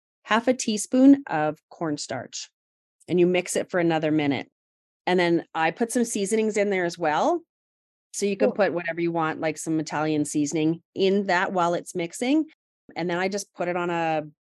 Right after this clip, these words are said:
Speaker 1: like, a parchment paper on a baking sheet. And then you form your crust. So I always leave, like, a little bit on the edge, like, a little thicker. And then you bake it for ten minutes at three fifty.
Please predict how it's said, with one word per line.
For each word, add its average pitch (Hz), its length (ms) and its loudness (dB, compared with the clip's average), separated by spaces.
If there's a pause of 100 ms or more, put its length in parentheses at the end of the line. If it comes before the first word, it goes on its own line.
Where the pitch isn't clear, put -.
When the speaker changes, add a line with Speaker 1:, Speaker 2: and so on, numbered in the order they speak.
(360)
Speaker 1:
like, 151 140 -14
a 143 200 -6 (600)
parchment 160 360 -6
paper 151 340 -2
on 147 120 2
a 139 200 0
baking 143 360 -2
sheet. 135 420 -6 (480)
And 165 140 2
then 170 100 8
you 170 80 8
form 175 440 2
your 156 120 0
crust. - 640 -6 (160)
So - 140 -8
I 151 60 0
always 160 240 -2
leave, 170 140 -2
like, 160 160 -2
a 160 60 -2
little 151 240 0
bit 156 260 -2
on 151 220 -2
the 147 160 -4
edge, 156 520 -2 (420)
like, 160 140 -6
a 160 60 0
little 151 220 0
thicker. 214 540 0 (540)
And 180 120 0
then 165 100 4
you 165 80 4
bake 170 240 2
it - 120 -6
for 202 80 -6
ten 165 220 -6
minutes 160 420 -6 (240)
at 147 360 -6 (160)
three 196 220 -2
fifty. 170 680 -6